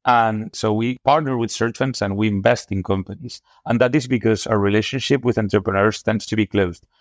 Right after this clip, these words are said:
We always leave them to be proactive, manage the relationship, but we invest in a limited number of search funds.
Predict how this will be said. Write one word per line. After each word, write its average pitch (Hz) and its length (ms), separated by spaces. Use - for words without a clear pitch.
We 107 100
always 123 320
leave 113 300
them 113 260
to 113 140
be 110 100
proactive, 107 760
manage 107 480
the 110 80
relationship, 104 720
but 113 180
we 117 140
invest 127 440
in 123 80
a 110 40
limited 107 380
number 104 200
of 95 160
search 101 260
funds. 143 280